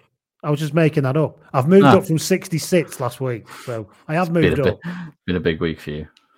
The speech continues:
Speaker 1: It has been a big week. However, I'd just like to big up peop-, people doing a hell of a lot better than us in our ridiculousness.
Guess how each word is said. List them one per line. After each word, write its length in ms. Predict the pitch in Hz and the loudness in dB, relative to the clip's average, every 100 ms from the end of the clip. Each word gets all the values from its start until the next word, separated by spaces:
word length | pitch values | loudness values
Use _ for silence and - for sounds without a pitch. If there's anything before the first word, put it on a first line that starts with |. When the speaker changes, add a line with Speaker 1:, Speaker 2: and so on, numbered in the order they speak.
| _ | _
Speaker 1:
It 60 | 139 | -12
has 120 | 160 | -10
been 140 | 139 | -10
a 40 | 127 | -10
big 220 | 127 113 | -12 -12
week. 220 | 113 107 _ _ _ _ _ _ - | -14 -14 _ _ _ _ _ _ -4
However, 300 | 170 220 208 | -2 -2 -2
I'd 100 | 175 | -6
just 160 | 202 220 | -6 -6
like 140 | 208 | -6
to 80 | 147 | -4
big 180 | 185 170 | -2 -2
up 160 | - | -4
peop-, 280 | 185 220 - | -2 -2 -2
people 260 | 202 165 160 | -6 -4 -6
doing 260 | 160 165 | -2 -2
a 60 | 151 | -2
hell 200 | 151 190 | -2 -2
of 100 | 180 | -2
a 20 | |
lot 160 | 160 160 | -4 -4
better 220 | 160 139 | -6 -6
than 140 | 139 | -6
us 200 | 151 135 | -4 -6
in 80 | 117 | -6
our 240 | 131 139 123 | -8 -6 -6
ridiculousness. 920 | 113 113 - 104 101 110 90 - | -8 -12 -14 -18 -18 -20 -20 -20